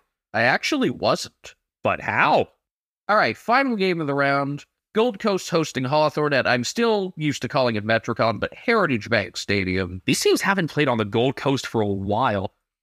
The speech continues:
Speaker 2: You look at the history between these teams, it's a lot of alternate sites. In fact, they played at two alternate sites last year. Darwin round eleven,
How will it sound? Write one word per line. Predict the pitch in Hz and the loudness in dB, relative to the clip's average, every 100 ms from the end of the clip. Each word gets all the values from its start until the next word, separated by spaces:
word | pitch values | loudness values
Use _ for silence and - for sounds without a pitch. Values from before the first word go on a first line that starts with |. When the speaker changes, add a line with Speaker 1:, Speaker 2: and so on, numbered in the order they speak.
| - | -4
Speaker 2:
You | 117 | 0
look | 165 | 0
at | - 131 131 - _ - | 2 2 2 -2 _ -6
the | |
history | 101 143 - 143 | -2 -2 0 0
between | 123 131 123 | 0 0 0
these | 120 113 | 2 0
teams, | - 113 110 | -2 -2 -2
it's | 95 - _ - | -4 -10 _ -6
a | 117 | 0
lot | 170 147 | 2 2
of | |
alternate | 117 127 127 131 117 | 0 -2 0 -2 -2
sites. | - 117 117 | 0 0 0
In | 98 | -2
fact, | 92 123 123 - | -2 -2 -2 -2
they | 101 | -4
played | 95 113 113 107 | 0 0 0 0
at | 104 104 - - | -2 -4 -6 -4
two | - 151 | 0 2
alternate | - 123 - 165 151 | 2 0 2 0 0
sites | - 156 170 - | 0 0 0 -2
last | 196 240 - 101 | 0 0 -2 -2
year. | 78 - _ _ - | -4 -6 _ _ -4
Darwin | 113 151 190 170 | 0 2 2 2
round | 147 135 | 2 2
eleven, | 113 104 147 165 165 | 0 2 2 2 -2